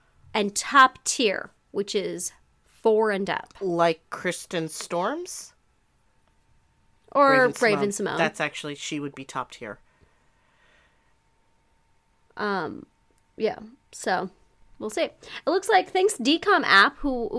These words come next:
Speaker 1: will be sponsoring this film, um, <laughs> because you had Alley Cat Strike. They, they have a nice little collection right now. It's, it's
Speaker 2: Mm-hmm.
Speaker 1: smaller. Um,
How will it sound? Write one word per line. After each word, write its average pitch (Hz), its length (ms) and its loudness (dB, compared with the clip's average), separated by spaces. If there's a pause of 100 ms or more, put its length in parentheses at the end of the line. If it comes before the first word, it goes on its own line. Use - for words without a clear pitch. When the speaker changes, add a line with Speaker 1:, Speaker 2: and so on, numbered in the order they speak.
(140)
Speaker 1:
will 240 340 4
be 226 180 -2
sponsoring 220 580 0
this 190 180 -4
film, 233 380 0 (460)
um, - 480 2 (340)
<laughs> - 320 -6
because 220 560 2
you 226 280 0
had 226 140 2
Alley 202 240 2
Cat 202 220 -2
Strike. 254 260 0 (260)
They, 311 540 4
they 277 280 2
have 311 160 -2
a 330 40 0
nice 285 260 0
little 330 140 0
collection 302 440 0
right 349 180 0
now. 190 300 2
It's, 247 200 0
it's - 400 0
Speaker 2:
Mm-hmm. - 100 2
Speaker 1:
smaller. 240 540 2 (720)
Um, 202 520 4